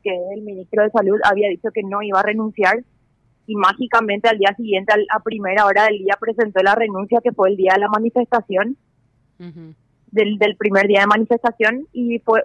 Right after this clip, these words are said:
Speaker 1: fue dando cambios en el gabinete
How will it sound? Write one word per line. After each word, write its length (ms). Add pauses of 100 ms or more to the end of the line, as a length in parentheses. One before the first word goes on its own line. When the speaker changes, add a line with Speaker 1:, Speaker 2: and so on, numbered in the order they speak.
Speaker 1:
fue 160
dando 460 (580)
cambios 340
en 100
el 100
gabinete 600